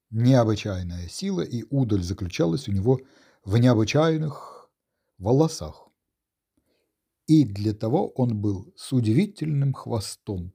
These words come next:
Такой был огромный хвост,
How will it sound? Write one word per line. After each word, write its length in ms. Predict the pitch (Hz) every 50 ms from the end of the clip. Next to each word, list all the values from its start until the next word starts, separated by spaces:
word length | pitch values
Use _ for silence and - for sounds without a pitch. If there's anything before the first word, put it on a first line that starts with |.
| _
Такой 500 | - 190 185 190 - _ - - 247 -
был 480 | 151 127 113 117 127 113 107 117 - _ _ _ _ _ _ _ _ _ _ _ _
огромный 920 | - 120 127 120 135 135 156 165 160 147 131 117 110 104 98 98 92 90 87
хвост, 580 | - - 117 127 180 180 - - _ _ _